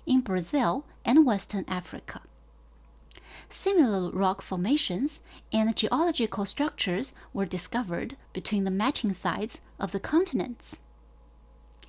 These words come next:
Considering the technology at the time, it was a big achievement. However, due to the lack of evidence supporting how the continents drifted, this concept was not widely accepted.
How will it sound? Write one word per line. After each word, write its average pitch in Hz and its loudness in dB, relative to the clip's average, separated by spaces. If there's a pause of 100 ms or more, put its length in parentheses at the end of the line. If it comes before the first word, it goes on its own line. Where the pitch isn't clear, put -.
(460)
Considering 240 2
the 214 0
technology 233 2
at 202 -2
the 202 -2
time, 240 -2 (340)
it - -4
was 220 2
a 185 -6
big 294 2
achievement. - -2 (1200)
However, 269 0 (340)
due 226 2
to - -4
the 214 0
lack 220 0
of 208 -4
evidence 269 0 (140)
supporting 262 0 (140)
how 370 0
the 403 -2
continents 196 -2
drifted, - -8 (560)
this 196 -2
concept 208 -2 (120)
was 190 -2
not 196 -4
widely 190 -2
accepted. - -6